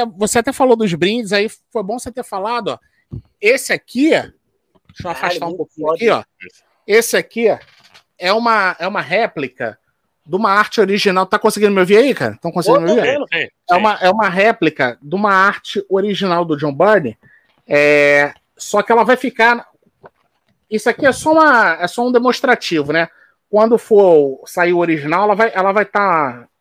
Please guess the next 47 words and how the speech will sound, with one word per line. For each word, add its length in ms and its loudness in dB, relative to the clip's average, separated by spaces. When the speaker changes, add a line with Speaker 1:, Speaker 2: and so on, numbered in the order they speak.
Speaker 1:
expandida 600 -2
um 80 -4
pouquinho, 440 -4
não 80 0
vai 140 2
ter 120 -4
essas 260 -4
bordas 420 0
brancas. 500 -2
E 60 0
é 40 2
uma 120 0
Speaker 2:
Sim, 60 -4
Speaker 1:
réplica 380 0
Speaker 2:
sim. 40 2
Speaker 1:
da 180 2
arte 260 0
original 420 2
do 100 2
Byrne. 380 4
Então, 500 0
Speaker 2:
Cara, 180 0
Speaker 1:
você 240 -6
Speaker 2:
muito 120 0
Speaker 3:
Um 40 4
autógrafo, 340 2
Speaker 1:
repara 0 -
Speaker 3:
um 300 -16
Speaker 1:
aqui 220 -6
Speaker 3:
autógrafo. 0 -
Speaker 1:
embaixo, 520 -2
ó, 160 -8
até 260 -8
vai 140 -2
ter, 180 -6
vai 160 -2
vir 200 -10
com 120 -12
o 20 -4
autógrafo 640 -2
dele, 380 -2
com 100 -6
a 40 -4
réplica 440 -8
do 80 -4
autógrafo 500 -4
dele, 380 2